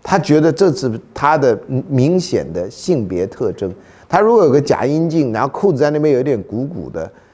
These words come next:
会更具有她是男性的这种说服力。但其实一般男性并没有特别注意到这个问题，但变性人就会特别强调这种性的这种特征。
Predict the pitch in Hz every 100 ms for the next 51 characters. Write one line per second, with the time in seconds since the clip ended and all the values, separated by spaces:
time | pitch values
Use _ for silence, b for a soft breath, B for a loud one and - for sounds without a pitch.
0 | b _ 175 147 - 196 139 117 156 127
1 | 98 78 110 110 113 95 95 80 90 110
2 | - 120 85 85 95 - - - 65 -
3 | - 52 - b b - 202 - 175 196
4 | 226 175 175 165 87 107 - 113 87 -
5 | 202 151 95 - - 117 90 90 101 85
6 | 95 82 110 127 135 - - - b b
7 | - 156 156 240 160 151 131 110 135 139
8 | 127 - 185 117 110 113 - - 73 113
9 | 127 143 101 104 98 78 - - - 139
10 | 98 82 - b b b b _ 120 -
11 | 67 - - 101 -